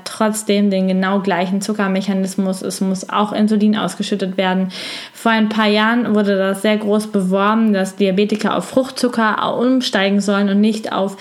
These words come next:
Industriezucker, äh, nicht bei Industriezucker bleiben sollen. Das ist heutzutage widerlegt. Also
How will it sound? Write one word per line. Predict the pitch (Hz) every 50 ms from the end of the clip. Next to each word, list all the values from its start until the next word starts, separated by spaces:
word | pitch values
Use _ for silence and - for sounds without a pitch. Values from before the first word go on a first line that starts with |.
| - - - - - -
Industriezucker, | - 208 196 196 190 - - - 254 262 262 - - 254 254 - 233 220 220 220 220 - - - - - - -
äh, | - 196 202
nicht | 202 202 202 202 -
bei | 208
Industriezucker | 202 196 202 185 190 - 254 247 - - 240 226 214
bleiben | 196 202 190 185 180 185
sollen. | 185 190 190 185 185
Das | 185 180 185
ist | 190 190 -
heutzutage | 208 196 190 190 - 190 185 196 180 180 180 180 180
widerlegt. | 190 180 175 180 185 180 190 190 180 180 - - -
Also | - 185 180 175 180 180 180 175 175